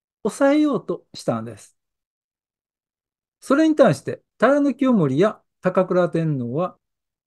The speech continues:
銅銭を日本国内で流通させようとしました。この銅銭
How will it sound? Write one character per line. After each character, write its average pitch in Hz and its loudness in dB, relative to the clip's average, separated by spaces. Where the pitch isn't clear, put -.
銅 214 2
銭 208 -2
を 226 0
日 170 4
本 220 2
国 185 -2
内 120 -8
で 165 -6
流 226 2
通 220 0
さ 240 -2
せ 254 -4
よ 233 2
う 214 -2
と 160 -2
し 135 -6
ま 113 -4
し - -18
た。 - -20
こ 143 -2
の 135 0
銅 277 6
銭 233 0